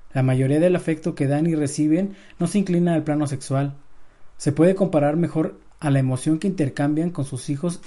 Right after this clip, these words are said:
o sus mascotas. Todo esto confunde al varón típico. Él se ve mostrando afecto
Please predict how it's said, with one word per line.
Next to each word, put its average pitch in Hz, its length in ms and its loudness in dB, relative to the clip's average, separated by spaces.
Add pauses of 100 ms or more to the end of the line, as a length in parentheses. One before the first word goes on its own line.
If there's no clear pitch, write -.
o 165 140 0
sus 135 180 -6
mascotas. 135 680 -8 (1500)
Todo 202 260 4
esto 202 180 2
confunde 165 360 0
al 165 80 2
varón 135 260 0
típico. 147 540 -4 (560)
Él 160 160 -2
se 196 100 4
ve 185 100 6
mostrando 175 520 2
afecto 160 500 -2